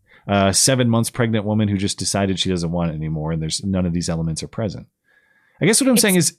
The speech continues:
Speaker 1: even though this is very difficult, I, the, the fundamental moral premise remains the same.
Speaker 2: I, I understand that. I just think it's inhumane to force a,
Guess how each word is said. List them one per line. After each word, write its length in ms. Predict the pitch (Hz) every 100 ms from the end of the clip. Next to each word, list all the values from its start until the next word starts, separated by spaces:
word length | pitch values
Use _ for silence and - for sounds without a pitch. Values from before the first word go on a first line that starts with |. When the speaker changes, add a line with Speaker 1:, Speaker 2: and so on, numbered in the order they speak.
| _ 175
Speaker 1:
even 160 | 175
though 160 | 190 185
this 240 | 170 165
is 120 | 160 120
very 260 | 170 190
difficult, 580 | 135 190 202 170 156 135
I, 140 | - 143
the, 220 | 135 131
the 240 | 127 120 127
fundamental 640 | - 185 202 175 175 175
moral 400 | 127 123 185 175
premise 340 | - 127 120 -
remains 280 | 120 120 107
the 80 |
same. 460 | 104 180 202 76 64 _ _ _ _ _ _ _ _ _ _ _ _ _ _ _ _ _ _ _ _ _ _ _ -
Speaker 2:
I, 120 | 320
I 160 | 302 294
understand 500 | 247 185 180 165 165
that. 140 | 160
I 100 | 190
just 140 | 202
think 120 | 214 190
it's 140 | 175
inhumane 760 | 175 175 170 165 151 156 151 156
to 420 | 175 147 139 190 - -
force 320 | 160 160 151
a, 200 | 147